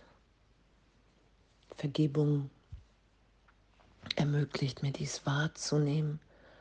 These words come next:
indem ich nicht mehr Recht haben will mit der Wahrnehmung, dass Sünde wirklich ist,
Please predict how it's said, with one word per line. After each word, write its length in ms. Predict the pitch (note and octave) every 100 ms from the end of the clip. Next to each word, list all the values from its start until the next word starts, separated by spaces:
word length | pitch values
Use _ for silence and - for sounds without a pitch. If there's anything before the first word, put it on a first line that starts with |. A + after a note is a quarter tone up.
| - - -
indem 340 | C#3+ D3 D3
ich 160 | C3+ -
nicht 400 | D3+ D3 - -
mehr 220 | D3 C#3+
Recht 340 | D3 C#3+ -
haben 320 | C#3+ C#3+ D#3 D3
will 140 | D3
mit 200 | D3 -
der 220 | D3 C#3+
Wahrnehmung, 920 | D3+ D#3 D#3+ D#3 D3+ D3+ D3 D3+ D3 - _ - _ _ _ _ _ _ _ _ _ _ _ _ _ _
dass 340 | D3 C#3 - -
Sünde 640 | D#3+ D#3+ D3 C#3+ C#3+ D3 - _ _
wirklich 720 | C#3+ D3+ D#3+ - - C#3+ -
ist, 500 | - D3 - - -